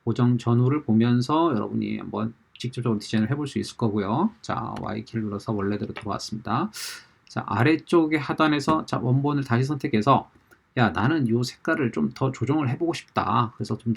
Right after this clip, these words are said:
까무잡잡한 피부를 만들고 싶다. 오히려. 그래서, 아, 그래?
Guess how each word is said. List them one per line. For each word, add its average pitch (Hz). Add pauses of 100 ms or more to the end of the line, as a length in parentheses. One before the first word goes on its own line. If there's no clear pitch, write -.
까무잡잡한 175
피부를 120
만들고 101
싶다. - (240)
오히려. 104 (380)
그래서, 110 (340)
아, 107
그래? 165